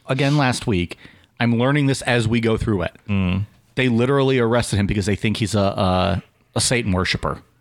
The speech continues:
Speaker 1: There's been no evidence provided as to why he should be, you know, ev-, or I'm sorry, not, not arrested, questioned.
Speaker 2: Mm-hmm. Nothing linking him to that.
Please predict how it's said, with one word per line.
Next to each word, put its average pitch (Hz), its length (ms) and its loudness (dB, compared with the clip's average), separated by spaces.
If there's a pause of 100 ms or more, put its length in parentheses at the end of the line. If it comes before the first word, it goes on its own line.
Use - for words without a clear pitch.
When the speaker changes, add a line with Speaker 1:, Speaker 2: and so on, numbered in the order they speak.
(220)
Speaker 1:
There's 135 180 -2
been 143 240 0
no 139 280 2
evidence 139 440 0
provided 110 560 0
as 101 140 0
to 117 100 0
why 101 300 0
he 98 160 -2
should 98 280 0
be, 92 500 0
you 120 100 0
know, 101 180 2
ev-, 120 140 -2
or 127 200 0
I'm 123 160 0
sorry, 107 260 0
not, 127 200 0
not 117 240 0
arrested, 101 420 -2
questioned. - 500 -4
Speaker 2:
Mm-hmm. 98 340 0 (500)
Nothing 127 300 0
linking 101 400 2
him 80 160 0
to 78 100 -4
that. 71 300 -2